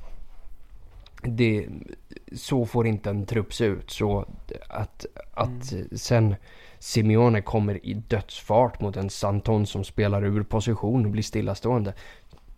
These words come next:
Speaker 1: Det, tacka fan för att sånt händer.
Speaker 2: Ja, men samtidigt, alltså, vi kan inte, eh, tappa matchen i den minuten.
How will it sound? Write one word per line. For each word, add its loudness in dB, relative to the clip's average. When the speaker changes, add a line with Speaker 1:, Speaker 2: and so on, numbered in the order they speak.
Speaker 1:
Det, -10
tacka -4
fan 0
för 0
att 0
sånt 6
händer. -4
Speaker 2:
Ja, 4
men 0
samtidigt, 0
alltså, 0
vi -6
kan 0
inte, -2
eh, -10
tappa -2
matchen -6
i -6
den -6
minuten. -10